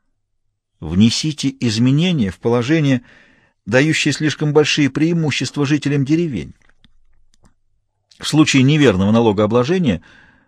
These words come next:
у тех, кто живёт в городе, имеется всего лишь три дня на обжалование. У жителей же провинции на это отведено три месяца. «Я сам был жертвой этого закона», вспомнил Пазаир.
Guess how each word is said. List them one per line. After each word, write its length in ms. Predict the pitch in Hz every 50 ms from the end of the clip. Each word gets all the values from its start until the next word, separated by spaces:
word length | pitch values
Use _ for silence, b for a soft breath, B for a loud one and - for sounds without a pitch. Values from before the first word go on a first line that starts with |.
| b b b b b b
у 100 | - 113
тех, 200 | 113 - 160 147 -
кто 140 | - 156
живёт 280 | 135 131 147 151 151 127
в 80 | 117 117
городе, 380 | 139 165 170 165 147 127 127
имеется 320 | 127 139 147 147 - - 127
всего 280 | - - 151 147 151
лишь 120 | 143 131 -
три 220 | - 151 156 156
дня 240 | 147 156 190 202 185
на 120 | 165 131
обжалование. 580 | 104 92 98 101 85 76 76 78 78 76 - _ _ _ _ _ _ _ _ _ _ _ _ -
У 120 | 120 123
жителей 400 | 107 120 156 139 - 107 98 95
же 140 | 92 85 101
провинции 580 | - 107 110 117 123 165 214 214 196 - 127 92
на 140 | 95 110
это 180 | 127 139 - 156
отведено 400 | 139 139 139 143 143 156 156 147
три 180 | - 160 175 185
месяца. 600 | 190 202 190 151 - - - - - - - _ _ _ _ _ _ _ _ _ _ _ _ _ _ _ _ _ _ _ _ _ _ _ _ _ _ _ _ _ _ _ _ _ _ _ _ _ -
«Я 220 | 78 76 85 90 87
сам 380 | - - 127 135 143 143 127
был 160 | 107 101 98
жертвой 420 | 82 85 101 98 90 - - 85 85
этого 280 | - 90 - 95 90
закона», 560 | 87 85 95 92 _ - 85 80 73 76 87 - _ _ _
вспомнил 500 | - - - - - 95 80 82 80 76
Пазаир. 460 | - - 82 87 90 80 76 69 -